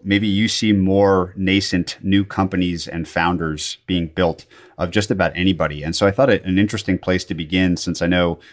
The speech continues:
Demo Day just wrapped up, so I'm sure you've been working your tail off, to ask for what sort of are some of the emerging trends, assuming you do believe that you get to see the future in some way, that you saw in this most recent batch of young founders.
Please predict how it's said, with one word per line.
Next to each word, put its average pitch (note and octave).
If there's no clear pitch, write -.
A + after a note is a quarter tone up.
Demo F#2
Day E2+
just E2
wrapped E2
up, F2+
so D#2+
I'm E2
sure F#2
you've F2
been F2+
working F2
your D#2+
tail F#2
off, E2+
to -
ask D#3
for A2+
what C#3
sort C3+
of G2+
are F#2
some A2+
of G#2
the F#2+
emerging F2
trends, D#2
assuming F#2+
you F2
do G#2+
believe F#2+
that F2+
you F#2+
get A2
to F#2
see -
the G2
future G#2
in F#2
some F2+
way, E2+
that F#2+
you A2+
saw G2+
in F#2+
this F2+
most F#2+
recent F#2
batch D#2+
of D#2
young D#2+
founders. D2+